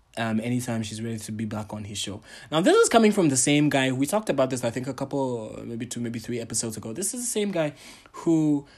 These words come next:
publicly and quite disrespected, disrespectedly, was that a word? <laughs> Um, disrespectfully reprimanded Kitty, the pop star, for being late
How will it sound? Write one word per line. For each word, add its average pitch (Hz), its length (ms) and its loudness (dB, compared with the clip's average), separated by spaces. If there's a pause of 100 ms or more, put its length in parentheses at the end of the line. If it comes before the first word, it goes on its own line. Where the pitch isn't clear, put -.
(360)
publicly 208 1120 0
and 147 460 0
quite 185 260 -2
disrespected, 143 800 -4 (360)
disrespectedly, 123 800 -6 (800)
was 156 120 -6
that 202 140 0
a 277 40 0
word? 113 380 -4 (300)
<laughs> - 360 6 (600)
Um, 143 480 2 (680)
disrespectfully 151 1300 0 (1200)
reprimanded 151 880 2
Kitty, 160 460 0
the 147 120 -2
pop - 300 -4
star, 107 520 -2
for 139 180 -6
being 131 340 -4
late 123 200 -2